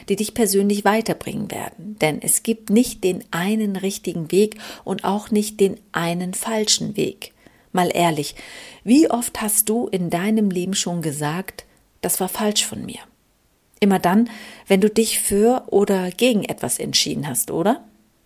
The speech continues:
Warum soll diese Entscheidung falsch oder richtig sein?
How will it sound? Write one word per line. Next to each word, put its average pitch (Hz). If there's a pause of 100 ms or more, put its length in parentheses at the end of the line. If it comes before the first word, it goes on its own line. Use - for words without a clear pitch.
(160)
Warum 277
soll 240
diese 262
Entscheidung 226
falsch 214
oder 175
richtig -
sein? 135